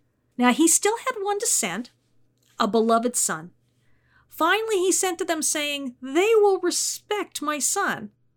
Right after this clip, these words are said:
But those tenant farmers said to one another, "This is the heir. Come, let's kill him and the inheritance will be ours." So they seized him, killed him, and threw him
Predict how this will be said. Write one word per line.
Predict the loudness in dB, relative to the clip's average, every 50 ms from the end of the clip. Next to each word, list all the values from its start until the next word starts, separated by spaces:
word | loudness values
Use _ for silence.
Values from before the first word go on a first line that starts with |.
| _ _ _ _
But | -4 0 2
those | 2 2 2 0
tenant | -2 -4 -4 -4 -4 -4 -6
farmers | -6 -4 -2 -2 -2 -2 -2 -2 0
said | 0 0 0 -2
to | -2
one | -2 -2 -2
another, | -2 -2 -2 -2 0 -2 -2 -4 -8 _ _ _ _ -4
"This | 0 2 4 4 4
is | 2 0
the | -4 -6 -6
heir. | -4 -4 -2 -2 -2 -2 -4 -6 -8 -12 _ _ _ _ _ _ _ _ _ -6
Come, | -4 0 2 4 4 4 2 0 -4 -14 _ _ _ _ _ _ 0
let's | 0 0 0 -2 -8 -6
kill | -4 0 2 4 6 6 6 6
him | 4 4 2
and | 0 0 0
the | 0 0
inheritance | -2 -4 -6 -6 -6 -4 -2 0 0 -2 -2 -4
will | -4 -4
be | -2 0 0
ours." | 2 2 2 0 -2 -4 -6 -8 -8 -8 -10 _ _ _ _ _ _ _ _ _ _
So | _ -8 -4 -2 0 0 0
they | 0 0 -2 0
seized | 0 2 2 2 2 2 2 0 -2 -4 -4 -6 -6
him, | -8 -8 -8 -8 -8 -10 -12 -14 _ _ _ _ _ _ _ _ _ -8
killed | -4 -2 0 2 2 0 0
him, | 0 0 0 -2 -2 -4 -6 -6 -8 -10 _ _ _ _ _ _ _ _ -4
and | -4 -4 -4
threw | -2 0 2 2 2
him | 4 2 2 0 -2